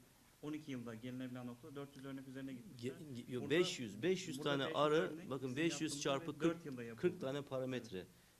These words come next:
Speaker 2: Yani bunu bir düşünün, e, binlerce ölçüm yapılmış. Gerçekten
Speaker 1: Hı hı.
Speaker 2: orada Ahmet hocamızın çok büyük emeği var. Orada oluşan ekip de aynı şekilde,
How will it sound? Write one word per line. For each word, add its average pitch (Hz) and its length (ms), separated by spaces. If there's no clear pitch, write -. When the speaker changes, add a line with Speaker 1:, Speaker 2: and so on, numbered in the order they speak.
Speaker 2:
Yani 117 260
bunu 139 160
bir 139 80
düşünün, 147 420
e, 104 200
binlerce 151 680
ölçüm 127 360
yapılmış. - 640
Gerçekten 123 500
Speaker 1:
Hı 143 40
hı. - 100
Speaker 2:
orada 117 400
Ahmet 120 280
hocamızın 117 380
çok 120 220
büyük 117 140
emeği 120 360
var. 156 160
Orada 131 260
oluşan 143 260
ekip - 380
de 110 60
aynı 95 160
şekilde, 107 560